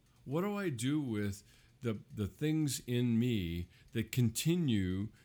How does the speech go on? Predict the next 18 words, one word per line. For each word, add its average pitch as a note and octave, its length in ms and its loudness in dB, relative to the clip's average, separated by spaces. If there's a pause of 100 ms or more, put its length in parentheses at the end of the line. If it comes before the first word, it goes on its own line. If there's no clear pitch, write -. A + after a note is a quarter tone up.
(120)
to G#2+ 400 -2 (760)
hound C3+ 580 0
me E2+ 500 -2
and F2 380 -4 (640)
track A#2+ 600 -8 (120)
my F#2+ 340 -2
every G#2+ 380 -2
step - 640 -4
and F#2+ 200 -2
seemingly C3+ 840 0
remind G#2 640 2
me E2+ 340 -2 (340)
that G2 120 -4
I A2 140 -2
just G#2+ 320 -2
can't A2 360 -4
ever G#2+ 300 -2
be F#2+ 460 -2